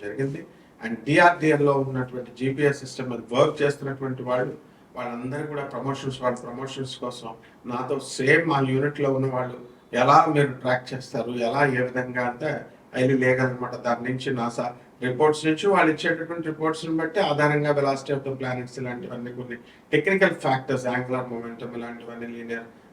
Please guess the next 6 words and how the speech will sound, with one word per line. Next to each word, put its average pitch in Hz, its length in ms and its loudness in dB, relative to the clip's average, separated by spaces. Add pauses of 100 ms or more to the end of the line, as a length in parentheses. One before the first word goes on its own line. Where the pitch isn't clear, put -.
మొమెంటమ్ 117 540 -2
ఇలాంటివన్నీ 113 540 -4
కూడా 117 140 -10
మనం 110 260 -10 (100)
తీసుకొని 156 400 -4
మనం 117 280 -6